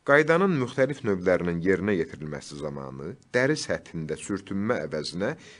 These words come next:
müxtəlif dərəcəli sıxmalar dərinin müxtəlif istiqamətlərə yerini dəyişir ki, bu da tük örtüyünün pozulmasına, qıcıqlanmanın əmələ gəlməsinə səbəb olur.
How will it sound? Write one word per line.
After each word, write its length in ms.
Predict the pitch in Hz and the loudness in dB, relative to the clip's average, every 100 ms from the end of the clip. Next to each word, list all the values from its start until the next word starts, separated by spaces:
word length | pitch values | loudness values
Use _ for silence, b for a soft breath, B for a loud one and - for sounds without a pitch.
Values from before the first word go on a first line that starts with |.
| _ | _
müxtəlif 420 | 170 - 165 170 | -6 0 0 0
dərəcəli 400 | 110 98 92 92 - | -2 0 0 -2 -2
sıxmalar 600 | 95 - 87 87 101 - b b b - | -6 -4 -2 2 0 -2 b b b 0
dərinin 340 | 151 151 147 | 0 0 -2
müxtəlif 400 | 104 - 101 101 | -4 -2 -4 -6
istiqamətlərə 640 | - - 80 80 - 76 82 | -12 -8 -6 -6 -6 -4 -4
yerini 380 | 76 76 76 73 | -2 -4 -4 -6
dəyişir 400 | 73 69 - 67 | -6 -6 -8 -10
ki, 240 | - 160 B B B | -8 -8 B B B
bu 160 | - 135 | -4 0
da 220 | 143 175 - | 0 0 -6
tük 280 | _ 190 170 | _ -6 -2
örtüyünün 540 | 95 87 - 85 82 82 | -2 -2 -4 -4 -6 -6
pozulmasına, 840 | - 92 87 85 85 - 117 143 190 _ _ - | -4 -2 -2 -2 -2 -2 -2 -2 -4 _ _ -4
qıcıqlanmanın 800 | 90 92 92 85 82 90 143 82 | -4 -2 -2 -2 -2 -4 -4 -4
əmələ 240 | 73 98 | -4 -4
gəlməsinə 540 | 78 67 67 - 73 - | -4 -8 -10 -10 -12 -10
səbəb 340 | 64 58 50 | -10 -12 -14
olur. 320 | 50 50 - | -18 -18 -18